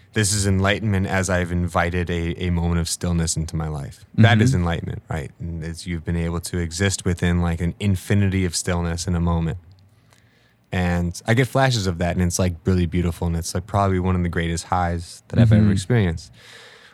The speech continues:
Speaker 1: is feeling naturally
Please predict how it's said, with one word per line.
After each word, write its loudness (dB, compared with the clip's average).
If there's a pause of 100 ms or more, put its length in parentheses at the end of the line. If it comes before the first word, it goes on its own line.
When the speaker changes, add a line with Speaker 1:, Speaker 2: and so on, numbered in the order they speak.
(360)
Speaker 1:
is 4
feeling 4 (1300)
naturally 0